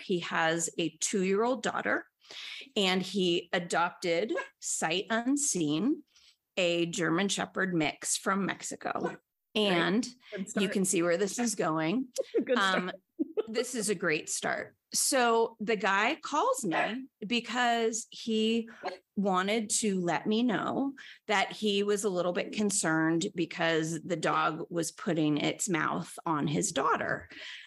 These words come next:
Speaker 1: And I was like, "Okay, the dog's putting its mouth on his daughter. That can mean any number of things."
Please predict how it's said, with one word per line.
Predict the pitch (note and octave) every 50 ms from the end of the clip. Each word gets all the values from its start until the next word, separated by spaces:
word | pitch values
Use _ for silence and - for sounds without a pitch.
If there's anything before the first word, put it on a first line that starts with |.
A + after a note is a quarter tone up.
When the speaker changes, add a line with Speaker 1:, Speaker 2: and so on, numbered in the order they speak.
| -
Speaker 1:
And | G#3+ G#3+ G#3+
I | G3+ G#3
was | G#3+ G#3+ A3+
like, | G#3+ G#3 G#3+ - -
"Okay, | E4 E4 - - A#3+ F3 E3 G3 A#3+ D#4+ F#4+ - _ _ _ _ -
the | - G#3
dog's | - - F#3 F3 F3 F3+ -
putting | - - G3+ F3+ F3 F3+
its | F#3+ F#3 -
mouth | D3 D3+ D#3 -
on | F3+ F3
his | E3 E3 E3
daughter. | - - - A#2+ E3
That | E3+ E3+ D#3+ E3 -
can | G3+ F3+
mean | E3 E3+ D#3+ D3+
any | D#3 F3 F3+ F3 E3+
number | E3+ D#3+ D#3+ D#3+ E3 D#3+ D3+ D3
of | D3 D#3
things." | - - - - - - - F#3+ - -